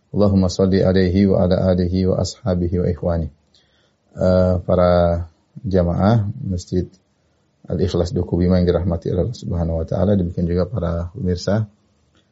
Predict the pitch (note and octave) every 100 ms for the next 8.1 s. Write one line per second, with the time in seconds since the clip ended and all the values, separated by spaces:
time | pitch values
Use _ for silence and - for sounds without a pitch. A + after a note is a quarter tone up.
0 | _ - F#2+ F#2 F2+ F2+ F2+ F2+ - -
1 | - - - _ _ _ - F#2 F2 F2+
2 | F2 F2 - E2 E2+ E2 E2+ E2 D#2+ D#2
3 | F#2 A#2 C#3+ C#3 F#2 E2+ F2 - E2+ F#2+
4 | F2 - F2 F2 E2+ E2 E2+ - F2 F#2+
5 | C3 - _ _ _ _ _ - G#2 G2+
6 | G#2 G2+ A#2 G2+ G2 G2 F#2+ F#2 G#2+ G2
7 | F2 F2+ - F2+ - G2+ G2+ F#2 F2+ F2+